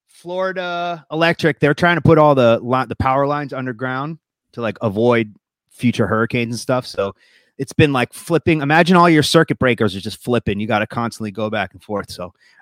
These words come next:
I'm schwitzing over here, and that's 'cause the A C was busted, but it just turned back on. I'm a little scattered today, this week. Not gonna lie, just got back from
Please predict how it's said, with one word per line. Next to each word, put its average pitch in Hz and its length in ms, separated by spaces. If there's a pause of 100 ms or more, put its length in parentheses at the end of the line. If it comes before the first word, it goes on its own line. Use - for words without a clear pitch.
I'm 131 160
schwitzing 135 420
over 117 200
here, 110 440 (560)
and 107 600
that's 113 260
'cause 110 200
the 107 140
A 110 100
C 110 200
was 98 140
busted, 92 360
but 95 120
it 104 80
just 151 160
turned 156 200
back 135 240
on. 113 520 (840)
I'm 202 160
a 220 40
little 311 180
scattered 262 440
today, 147 440 (240)
this 156 220
week. 143 200
Not 160 160
gonna 208 140
lie, 143 180
just 135 200
got 170 160
back 147 260
from 139 340